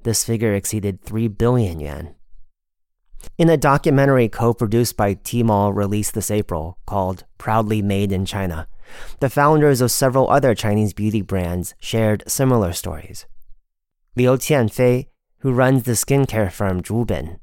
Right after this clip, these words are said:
said her brand had failed to gain traction after launching in two thousand seventeen. But when Lee endorsed the Zhubin cleansing oil in two thousand nineteen, the effect was immediate.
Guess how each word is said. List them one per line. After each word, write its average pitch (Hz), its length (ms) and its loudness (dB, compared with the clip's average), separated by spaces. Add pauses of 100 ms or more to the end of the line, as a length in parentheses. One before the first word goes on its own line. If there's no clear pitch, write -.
(360)
said 147 340 2
her 127 220 4
brand 123 400 2
had 113 140 -4
failed 120 340 2
to 117 60 -2
gain 113 300 2
traction 113 520 -4
after 95 220 -4
launching 101 460 -2
in 95 60 -2
two 98 100 -4
thousand 95 320 -2
seventeen. 98 640 -6 (800)
But - 160 2
when 139 220 4
Lee 151 200 4
endorsed 135 500 2
the 107 120 2
Zhubin 104 460 0
cleansing 120 520 0
oil 85 340 -2
in 92 180 -4
two 98 100 -4
thousand 101 260 0
nineteen, 101 460 -2
the 104 140 -2
effect 123 400 -2
was 107 160 0
immediate. 110 580 0